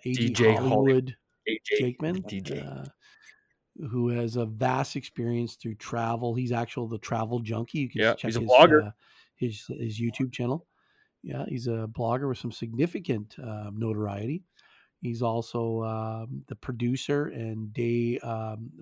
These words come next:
Speaker 1: day producer of the Ontario Hockey League's North Bay Battalion's game day operations from a technical standpoint. Um, he's also owner operator of the food truck, part of our group.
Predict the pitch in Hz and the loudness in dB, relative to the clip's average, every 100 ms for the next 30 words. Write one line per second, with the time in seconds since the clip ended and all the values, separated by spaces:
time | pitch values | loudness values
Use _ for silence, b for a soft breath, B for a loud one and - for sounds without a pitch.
0 | 117 131 127 - 123 123 - 117 113 110 | -8 -2 -2 0 -2 0 -2 -4 -4 -4
1 | 113 110 123 110 110 113 113 107 113 113 | -4 -6 -6 -4 -4 -6 -8 -6 -6 -6
2 | 110 113 117 117 113 - b b b b | -10 -8 -4 -4 -6 -12 b b b b
3 | - 117 123 127 123 - 117 113 113 117 | -4 -2 2 4 4 2 -2 -2 -4 -4
4 | 160 160 123 110 - 110 - 123 135 - | -8 -8 -6 -8 -8 -10 -8 -10 -12 -10
5 | 110 110 - 160 269 - b b b b | -8 -8 -6 -6 -8 -14 b b b b
6 | b b - 117 117 117 117 120 127 151 | b b -6 -4 -2 0 -2 2 2 2
7 | - 156 143 - - 131 147 131 143 156 | 0 0 0 -2 -2 2 4 4 4 2
8 | 151 139 127 160 196 - 101 - - 113 | 2 2 2 2 0 -2 -6 -6 -6 -4
9 | 110 110 110 123 202 | 0 -2 0 0 0